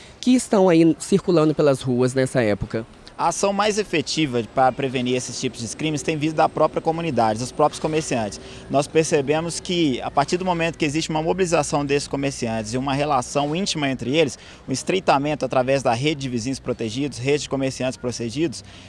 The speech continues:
Speaker 2: os próprios comerciantes conseguem inibirem muito a ação dos criminosos que não conseguem, é, realizar suas, suas ações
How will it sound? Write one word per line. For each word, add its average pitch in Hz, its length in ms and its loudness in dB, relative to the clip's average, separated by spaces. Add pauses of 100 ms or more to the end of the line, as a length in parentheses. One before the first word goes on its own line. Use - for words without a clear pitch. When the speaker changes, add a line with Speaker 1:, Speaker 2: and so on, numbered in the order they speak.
(140)
Speaker 2:
os 139 120 -6
próprios - 320 2
comerciantes 180 480 -2
conseguem 160 420 -2
inibirem 156 480 -2
muito 180 340 0
a 170 60 6
ação 147 220 0
dos 143 80 -8
criminosos 160 560 0 (260)
que 180 80 -4
não 180 160 0
conseguem, 160 720 -2 (140)
é, 135 300 -2
realizar 127 480 0
suas, 120 520 -4 (120)
suas 120 340 -4
ações 143 500 -4